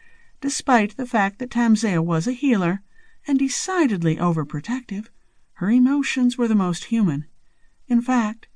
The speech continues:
some days I thought she was more human than me.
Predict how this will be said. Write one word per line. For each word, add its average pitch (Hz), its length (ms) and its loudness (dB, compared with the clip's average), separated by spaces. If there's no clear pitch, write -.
some 254 320 2
days 165 300 0
I 151 160 0
thought 165 240 -4
she 208 160 -2
was 208 120 -2
more 226 220 4
human 180 360 -2
than 175 180 0
me. 196 320 -2